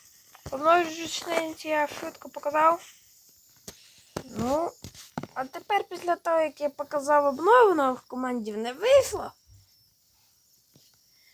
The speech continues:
Тому я швиденько переключаюсь до ігри Fish. Fish. Давай, давай.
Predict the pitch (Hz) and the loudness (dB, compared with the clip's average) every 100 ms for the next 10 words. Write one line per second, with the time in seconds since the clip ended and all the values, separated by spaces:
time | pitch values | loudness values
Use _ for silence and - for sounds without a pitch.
0 | _ - - - - - - 392 403 415 | _ -20 -20 -18 -20 -20 2 6 8 8
1 | 349 392 381 381 370 370 370 349 349 339 | 8 6 6 2 0 2 2 2 -2 -8
2 | - 403 494 554 571 571 508 453 415 359 | -8 -6 2 8 10 10 8 6 6 4
3 | 220 202 302 370 359 339 330 311 302 285 | -2 -4 -2 -2 -2 -4 -2 -2 -2 -6
4 | 269 311 302 294 226 254 269 240 247 262 | -8 0 2 2 0 -4 -2 -2 0 2
5 | 285 285 269 247 - - 262 254 - - | 4 4 2 -2 -6 -14 -8 -6 -6 -8
6 | - - - _ _ _ _ _ _ _ | -8 -12 -14 _ _ _ _ _ _ _
7 | _ _ _ _ _ _ _ - 254 226 | _ _ _ _ _ _ _ -8 -4 -4
8 | - - _ _ _ 208 196 190 185 196 | -6 -10 _ _ _ -4 -2 -2 -2 -6